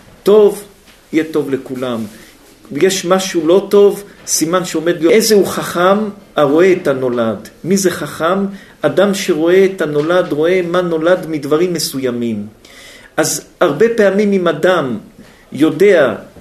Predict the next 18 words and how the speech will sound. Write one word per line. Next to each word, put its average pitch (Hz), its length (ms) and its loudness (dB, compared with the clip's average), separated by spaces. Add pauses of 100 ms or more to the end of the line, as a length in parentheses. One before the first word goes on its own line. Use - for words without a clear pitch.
(100)
להסתכל 180 600 -2
טוב 226 320 0
על 185 120 4
החיים, 135 520 -4 (360)
להסתכל 180 520 -2
טוב 208 320 2
על 196 120 2
המפה 180 460 0
של 180 220 -2
החיים, 170 540 -4 (540)
הוא 175 140 4
יכול 202 540 2
ללמוד 170 680 0 (300)
ולהימנע 175 760 2 (440)
מהרבה 196 560 2
דברים 190 520 0
לא 185 260 6
נוחים 185 540 -2